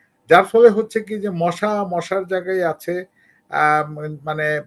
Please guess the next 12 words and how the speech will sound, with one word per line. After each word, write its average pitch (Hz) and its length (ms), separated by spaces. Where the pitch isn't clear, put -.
এই 151 140
ভাইরাসগুলা 175 960
এক-, - 320
একটি 160 380
মশা 180 360
দিয়েই 190 380
এটা, 170 340
আহ, 165 120
মানে 165 280
প-, 165 60
ইয়ে 165 320
হয়, 156 360